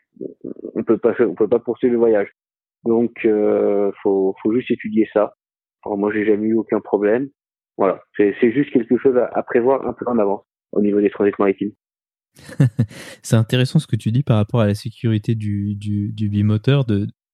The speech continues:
Speaker 2: quand t'as pas connu ça, il y a pas de problème. Parce que c'est vrai que moi, j'ai fait pas mal de, de transits maritimes, la Corse, euh, euh, tout ce qui était les Caraïbes et tout. Et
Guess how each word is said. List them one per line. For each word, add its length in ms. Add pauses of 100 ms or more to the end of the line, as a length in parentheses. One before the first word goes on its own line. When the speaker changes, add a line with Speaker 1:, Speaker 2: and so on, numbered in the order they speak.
(120)
Speaker 2:
quand 120
t'as 120
pas 140
connu 240
ça, 140
il 60
y 40
a 80
pas 140
de 60
problème. 300 (280)
Parce 120
que 40
c'est 120
vrai 100
que 80
moi, 80
j'ai 140
fait 160
pas 140
mal 160
de, 260
de 140
transits 420
maritimes, 500
la 100
Corse, 460
euh, 160 (340)
euh, 280
tout 80
ce 80
qui 80
était 160
les 120
Caraïbes 360
et 100
tout. 220
Et 220